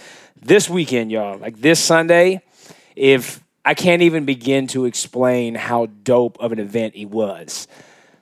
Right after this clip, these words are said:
So our good friends, Adrian and D J Benjamin Walker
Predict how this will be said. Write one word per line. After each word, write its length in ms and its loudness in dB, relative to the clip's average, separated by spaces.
So 180 4
our 100 4
good 240 2
friends, 720 -8
Adrian 680 0
and 200 -16
D 180 -2
J 520 0
Benjamin 480 -6
Walker 400 -12